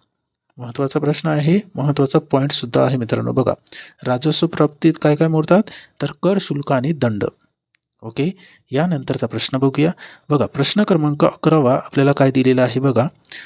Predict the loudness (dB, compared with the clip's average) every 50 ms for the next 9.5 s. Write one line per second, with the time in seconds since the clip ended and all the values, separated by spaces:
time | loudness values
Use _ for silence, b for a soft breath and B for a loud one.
0 | B B B B _ -4 -4 -2 0 0 0 0 0 -2 -2 0 2 2 4 4
1 | 2 2 2 0 2 2 0 0 0 -4 -6 -2 -2 2 2 2 2 4 4 2
2 | 2 2 2 0 -2 -4 -6 -8 -8 _ _ _ _ _ _ _ _ _ _ _
3 | -10 -8 -6 -4 -4 -4 -4 -6 -6 -8 -6 -2 -2 0 0 0 0 0 -2 -2
4 | -2 -2 -4 -4 b b b b b b b _ -4 0 0 0 0 2 2 2
5 | 2 2 2 -2 -4 -2 0 0 2 2 2 0 2 0 0 -2 -2 -2 -2 0
6 | 0 0 0 0 0 0 0 0 0 -4 -6 -8 _ _ _ _ _ _ -10 -6
7 | -4 -4 -2 -4 -2 0 2 2 4 4 2 0 0 -2 -2 -2 -2 -2 -2 -2
8 | -2 0 0 0 0 0 0 -2 -2 -2 0 0 2 0 0 0 0 -2 -2 -2
9 | -2 -2 0 0 0 0 -2 -2 -2 0